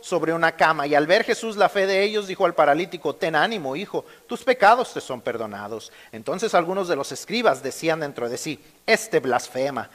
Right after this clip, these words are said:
Y conociendo Jesús los con-, los con-, los pensamientos de ellos, dijo, '¿Por qué pensáis mal en vuestros corazones? Porque, ¿qué es más fácil decir, "Los pecados te son perdonados"? O decir,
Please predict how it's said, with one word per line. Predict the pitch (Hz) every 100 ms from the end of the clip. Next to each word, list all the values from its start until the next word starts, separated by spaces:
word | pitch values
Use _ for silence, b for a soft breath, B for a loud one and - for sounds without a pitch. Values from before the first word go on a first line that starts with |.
| B
Y | -
conociendo | - 220 214 226 285 294 214
Jesús | 160 - 285
los | 196 -
con-, | 156 143
los | 156 -
con-, | 165 160
los | 151
pensamientos | 175 165 151 180 240 240 156
de | 185
ellos, | 214 127
dijo, | 185 - 175 b b -
'¿Por | 233
qué | 427
pensáis | 302 - 190 202 175
mal | 160 202
en | 175
vuestros | 135 - 123
corazones? | - 107 104 165 214 185 117 - b b
Porque, | - 151 156 120 -
¿qué | - 175
es | 226
más | 240
fácil | - 143 123 113
decir, | 113 208 269 247 _ b b
"Los | 113 104
pecados | - - 123 208 -
te | 147
son | 143 123
perdonados"? | 139 123 127 175 220 202 - -
O | 170
decir, | 180 - 233 240